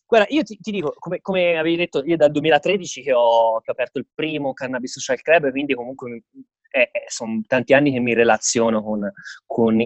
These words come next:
i soci, con i palati e con tutto.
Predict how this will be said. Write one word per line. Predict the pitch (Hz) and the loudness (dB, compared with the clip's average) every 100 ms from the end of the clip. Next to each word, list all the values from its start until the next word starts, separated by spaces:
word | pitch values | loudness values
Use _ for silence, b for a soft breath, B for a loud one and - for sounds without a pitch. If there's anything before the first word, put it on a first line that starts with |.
| - | 2
i | 135 | 2
soci, | - 147 127 113 - 117 120 117 117 113 | 4 4 6 2 0 -2 0 0 -2 -2
con | 113 | -4
i | 113 | 0
palati | 110 107 104 104 104 104 104 104 | 2 2 2 -2 -4 -6 -4 -2
e | 101 | -4
con | - 101 | -6 -10
tutto. | - 92 - - | -6 -8 -8 -14